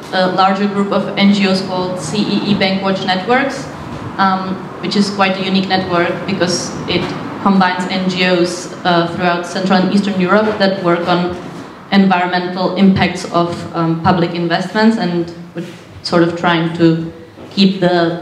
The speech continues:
public, uh, finance bodies in check. Um, but as part of the Center for Transport and Energy,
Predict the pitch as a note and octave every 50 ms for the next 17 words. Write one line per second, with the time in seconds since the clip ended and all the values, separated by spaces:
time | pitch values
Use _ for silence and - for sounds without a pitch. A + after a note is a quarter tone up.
0 | - - - G#2 - - - G3 F3 - F#3 F3 E3+ F3 F3 - - - - F#3+
1 | F3+ E3+ F3 F3 F3 F3+ F3+ F3 E3+ F3 F3 E3+ - F3+ F3 E3 E3+ E3+ - -
2 | E3+ E3+ E3+ E3 E3 - - G3 G#3+ A3 - - - - - - - - - -
3 | - - - - - - - - F#3+ F#3 F#3 F#3 F#3 F3+ F3+ F3+ E3 - - -
4 | - G3+ G3 F#3+ G3 G3+ - - - - G#3+ G#3+ - - B3 A#3 A#3 A3+ G#3+ G#3+
5 | G#3+ G#3+ G#3 G#3 G3 G3 G3+ - G#3 A3 G#3+ G#3 G#3+ G#3 G#3 G3+ G3+ G3+ G#3 G#3
6 | - G3 G3+ G3 F#3 F#3 F#3 F#3 F#3 F#3+ F#3+ G3 G3+ G#3+ G#3+ G#3+ A#3 A#3 A#3 A#3
7 | A#3 -